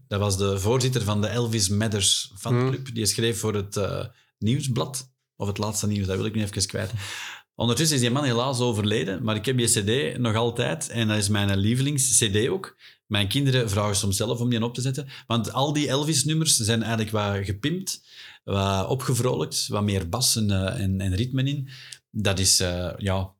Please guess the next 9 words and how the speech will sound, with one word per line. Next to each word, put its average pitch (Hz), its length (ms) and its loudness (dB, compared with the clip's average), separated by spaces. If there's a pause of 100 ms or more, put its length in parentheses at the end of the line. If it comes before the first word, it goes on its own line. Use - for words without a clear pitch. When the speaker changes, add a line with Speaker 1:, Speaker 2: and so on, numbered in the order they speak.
(240)
Speaker 1:
prachtig. 98 460 -4
Maar 104 140 2
die 104 140 2
show 139 260 2
op 131 140 0
zich 139 160 2
al, 143 360 -2
alleen 113 300 0
al 143 400 -2